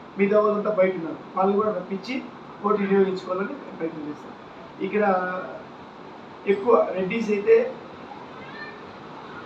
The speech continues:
సగం భాగము టీడీపీ వైపు ఉంటే సగ భాగం వైసీపీ పట్టున్నారు. అదే ఇక్కడ వడ్డర్స్ వచ్చి, వడ్డర్ అంటే తెలుగుదేశం పార్టీకి పుట్టినిల్లు లాంటిది. ఎన్టీ రామారావు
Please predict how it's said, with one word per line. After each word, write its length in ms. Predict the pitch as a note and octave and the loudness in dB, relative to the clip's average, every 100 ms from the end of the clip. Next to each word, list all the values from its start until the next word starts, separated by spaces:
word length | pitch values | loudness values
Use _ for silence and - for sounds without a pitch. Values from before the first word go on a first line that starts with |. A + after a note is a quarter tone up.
| - G3+ | -2 2
సగం 340 | G#3+ G3+ G3+ | 6 6 6
భాగము 640 | G3+ G#3 G#3+ G3 E3+ D#3+ - G3+ | 6 6 6 4 0 -4 -4 0
టీడీపీ 320 | G#3+ G#3 G3 | 0 4 6
వైపు 260 | F#3+ F#3 | 6 4
ఉంటే 280 | F#3 F#3+ G#3 G3 | 0 0 0 2
సగ 140 | F#3+ | 4
భాగం 380 | F#3+ F#3+ F#3+ - - - - - - F3 | 6 6 6 0 -8 -14 -14 -14 -6 0
వైసీపీ 320 | F#3+ F#3+ E3+ | 0 0 -4
పట్టున్నారు. 560 | D#3 D#3+ E3 E3 D#3+ G3+ - - - - | -4 -4 -4 -4 -4 -6 -10 -16 -16 -2
అదే 180 | - A#3 | 8 12
ఇక్కడ 520 | A3+ A3 G3 F#3 E3 F#3+ | 12 12 4 4 4 4
వడ్డర్స్ 340 | G3+ A#3 G3+ | 8 8 8
వచ్చి, 320 | G3 F#3+ E3 - - - - - - - - G3+ | 2 2 -2 -2 -10 -14 -14 -14 -16 -14 -2 6
వడ్డర్ 300 | G3+ A#3+ A#3 | 12 12 12
అంటే 180 | A3 | 10
తెలుగుదేశం 460 | G3+ G3+ G#3 - G3 - | 6 6 6 6 4 2
పార్టీకి 260 | F3+ - - - | -2 -2 -10 -6
పుట్టినిల్లు 400 | G3+ B3 A#3 G3+ | 0 8 10 10
లాంటిది. 280 | F3+ E3 D3+ - - - - F3+ | 8 4 -4 -8 -14 -16 -12 -2
ఎన్టీ 200 | G3 B3 | 2 6
రామారావు 720 | A#3+ A3+ A3 G#3+ A3 A#3+ | 8 10 10 10 10 6